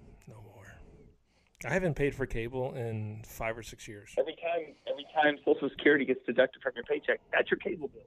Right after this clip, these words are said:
Speaker 1: This is true. This is true. Mm-hmm. Maybe the government should give us free cable.
Speaker 2: Hey, man. Um, let's work on the school debt first.
Speaker 1: School debt?
Speaker 2: Get that canceled?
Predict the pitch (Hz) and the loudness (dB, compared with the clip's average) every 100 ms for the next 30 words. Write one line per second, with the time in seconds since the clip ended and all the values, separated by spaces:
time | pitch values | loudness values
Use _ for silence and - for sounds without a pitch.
0 | _ _ _ _ _ _ - - - - | _ _ _ _ _ _ -20 -20 -20 -20
1 | _ _ 131 117 101 - 117 104 87 - | _ _ -18 -16 -12 -8 -6 -6 -10 -16
2 | - 131 113 139 123 - 127 117 95 - | -10 -4 -4 -4 -6 -4 -2 -2 -2 -10
3 | - - - _ _ _ _ _ - - | -18 -20 -20 _ _ _ _ _ -6 -6
4 | _ - 123 110 120 131 - _ _ _ | _ -10 -8 -6 -6 -8 -10 _ _ _
5 | _ _ _ _ _ _ _ _ _ 147 | _ _ _ _ _ _ _ _ _ 2
6 | 147 190 170 131 135 127 120 - 131 120 | 4 6 4 6 6 6 0 0 0 0
7 | - - 143 185 117 101 101 95 - - | -6 -4 -4 -2 -2 0 -2 -4 -8 -14
8 | - - - - - _ _ _ _ _ | -16 -16 -18 -20 -20 _ _ _ _ _
9 | _ _ _ _ _ _ _ - 135 120 | _ _ _ _ _ _ _ -4 2 4
10 | 127 - - - - - - - - 127 | 2 -2 -20 -20 -20 -20 -20 -2 8 10
11 | 123 120 117 - - - - 160 139 - | 10 8 2 -6 -6 -6 -8 -8 -16 0
12 | 165 135 131 131 - 190 196 _ _ _ | 2 6 4 2 -2 -2 -4 _ _ _
13 | - _ _ - - - 143 147 151 180 | -20 _ _ -10 -4 8 8 10 8 8
14 | - - - 175 - | 8 6 4 0 0